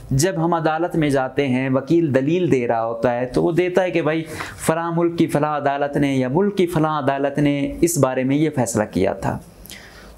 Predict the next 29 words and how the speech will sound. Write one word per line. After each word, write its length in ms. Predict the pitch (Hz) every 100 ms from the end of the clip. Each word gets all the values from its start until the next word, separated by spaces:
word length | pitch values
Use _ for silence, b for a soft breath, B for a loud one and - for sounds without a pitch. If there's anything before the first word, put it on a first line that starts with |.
| -
तो 60 |
वो 160 | 233 262
एक 160 | 254 254
trend 220 | 233 208
set 300 | 175 151 -
हो 160 | 113 98
जाता 360 | 85 - -
है। 300 | - - - - - - - - - - - - - B B B B B B B -
आज 340 | 247 294 196
ह-, 100 | 202
जो 200 | 160 160
हम 200 | 196 208
injustice 580 | - 202 180 185 - 202
के 120 | -
बारे 220 | 170 160 160
में 120 | 151
बात 260 | 143 139 -
करने 300 | 139 147 143
जा 200 | 131 139
रहे 200 | 139 107
हैं 320 | 101 113 127
वो 160 | 127 131
तो 120 | 131
बलूचिस्तान 520 | 127 127 - 151 147
में 120 | 143
बदकिस्मती 540 | 127 - 135 147 143 139
से 140 | 143
हर 260 | 120 139 160
जगह 480 | 143 139 156 107